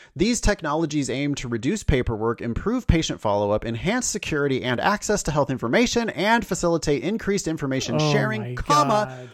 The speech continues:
Speaker 1: also known as interoperability," which you said in the previous sentence, and I don't fucking care. I don't care. I'm not interested in this. I'm interested in you, Teresa.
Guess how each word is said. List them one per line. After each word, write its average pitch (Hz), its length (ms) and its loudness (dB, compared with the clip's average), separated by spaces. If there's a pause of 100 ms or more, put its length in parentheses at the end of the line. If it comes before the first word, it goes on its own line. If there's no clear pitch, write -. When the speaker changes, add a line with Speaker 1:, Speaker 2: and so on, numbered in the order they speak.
Speaker 1:
also 240 460 0
known 196 280 2
as 170 180 -2 (100)
interoperability," 202 1040 2
which 123 260 -4
you 147 80 -6
said 185 280 -6
in 175 60 -4
the 160 60 -6
previous 190 400 -8
sentence, 202 280 -10
and 202 200 -6
I 214 380 -6
don't 233 400 0
fucking 196 560 0
care. 104 720 0 (440)
I 175 120 4
don't 220 400 0
care. 202 420 0
I'm 175 220 2
not 226 240 0
interested 196 440 -4
in 123 140 -2
this. 92 380 -6
I'm 147 120 -2
interested 190 400 -4
in 160 160 0
you, 143 520 2
Teresa. 73 640 -12